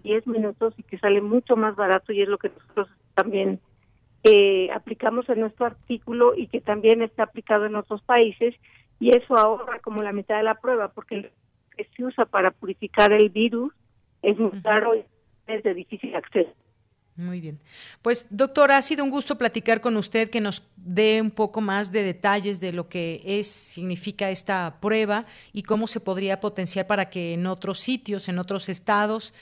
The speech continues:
Speaker 2: eh, se pueda también replicar. Muchísimas gracias.
Speaker 1: Gracias y perdón por las, la conexión. <laughs>
Speaker 2: No se preocupe, no se preocupe, doctora. Muchas gracias.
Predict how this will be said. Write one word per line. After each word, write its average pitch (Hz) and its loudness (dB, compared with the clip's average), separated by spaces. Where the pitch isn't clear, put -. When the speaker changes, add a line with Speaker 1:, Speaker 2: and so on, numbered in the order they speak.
Speaker 2:
eh, 180 -6
se 202 -4
pueda 202 -2
también 190 -4
replicar. 180 -4
Muchísimas 277 -2
gracias. 247 0
Speaker 1:
Gracias 254 8
y 240 -2
perdón 220 2
por 233 2
las, 190 0
la 208 -2
conexión. 226 0
<laughs> 330 0
Speaker 2:
No 208 -2
se 226 -6
preocupe, 202 -2
no 180 -6
se 196 -8
preocupe, 180 -8
doctora. 175 -4
Muchas 214 -2
gracias. 202 -4